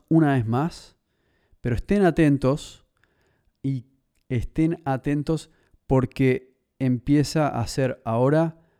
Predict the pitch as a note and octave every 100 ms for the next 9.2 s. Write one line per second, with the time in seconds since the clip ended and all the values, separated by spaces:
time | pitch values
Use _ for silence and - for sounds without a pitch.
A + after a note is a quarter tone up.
0 | _ _ - C3 A#2 - - C#3+ - -
1 | C#3 C3 _ - D#3+ D#3+ D3 C#3+ C#3+ D3
2 | - _ _ _ _ A#2 A2 C#3 D#3 D#3
3 | _ _ _ D3 D3 C#3+ C3+ - - C3+
4 | C3+ C3 C3+ C#3 C#3 _ _ _ - C3+
5 | C#3 C3 - B2+ A#2 - B2 A#2+ B2 B2
6 | - _ B2+ - B2 A2+ - C#3+ C#3+ C#3
7 | - - C#3+ C3 - A#2+ A#2+ A#2+ - B2
8 | B2 A#2 B2+ C#3 - _ _ - G2+ A#2+
9 | C3 -